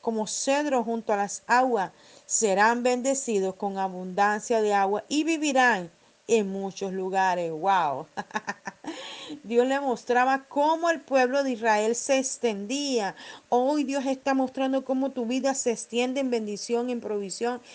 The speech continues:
en abundancia. Dios está mostrando cómo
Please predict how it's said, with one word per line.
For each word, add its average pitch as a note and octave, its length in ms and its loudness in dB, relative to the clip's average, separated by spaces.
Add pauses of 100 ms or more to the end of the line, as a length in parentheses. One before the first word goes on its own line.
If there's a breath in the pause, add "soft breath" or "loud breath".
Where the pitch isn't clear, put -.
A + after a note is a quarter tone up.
(160 loud breath)
en A#3+ 180 0
abundancia. A#3+ 840 -2
Dios C4+ 220 0
está D4 280 -2
mostrando C#4 580 -2
cómo D4 540 0